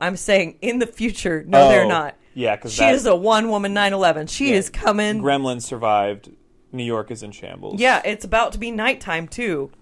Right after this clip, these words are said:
Speaker 2: Yep, and she's gonna get out.
Speaker 1: She's gonna get
Speaker 2: And
Speaker 1: out
Speaker 2: spread.
Speaker 1: and spread. And then ev-,
Speaker 2: And
Speaker 1: maybe
Speaker 2: then
Speaker 1: that's what
Speaker 2: chaos.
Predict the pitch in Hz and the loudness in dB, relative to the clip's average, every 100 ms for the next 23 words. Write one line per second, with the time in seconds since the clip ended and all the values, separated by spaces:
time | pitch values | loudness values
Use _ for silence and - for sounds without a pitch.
0 | _ 120 110 - _ - 120 - 113 113 | _ -4 -2 -4 _ -14 -14 -12 -16 -14
1 | 101 107 101 98 - - - 226 254 254 | -12 -10 -8 -8 -10 -12 -12 -4 -2 0
2 | 262 285 240 101 190 185 226 240 - 285 | 0 0 -2 -4 -6 -6 -6 -4 2 4
3 | 175 135 _ _ _ _ _ _ _ - | 4 0 _ _ _ _ _ _ _ -4
4 | 214 220 226 - - - - - 180 180 | -2 2 0 0 -18 -20 -18 -8 -4 0
5 | 180 117 104 82 80 - - | 0 2 0 0 -4 -14 -20